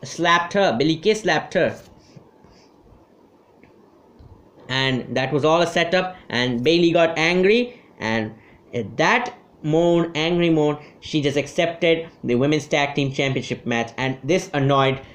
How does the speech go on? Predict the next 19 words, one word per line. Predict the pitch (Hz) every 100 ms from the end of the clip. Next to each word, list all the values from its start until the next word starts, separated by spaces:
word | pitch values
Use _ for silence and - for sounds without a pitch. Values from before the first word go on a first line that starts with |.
| - -
Sasha | - 135 131
Banks. | 120 147 117 - - - - _ _
And | 113 117 110 - -
I | 117 131
think | 165 170
that | 156 143
is | 165
also | 165 170 190 202 185 180 - - _
another | 131 147 175 180
step | - 175 170 -
towards | 165 156 156 135 - - -
the | 123 131 131 120 123
build-up | 120 180 175 170 170 -
feud | 170 151 151 135 -
between | 131 135 127 117 - -
Sasha | 151 156 165
Banks | 151 151 151 - -
and | 127 120 117 - - _ -
Bayley | 135 165 151 139 135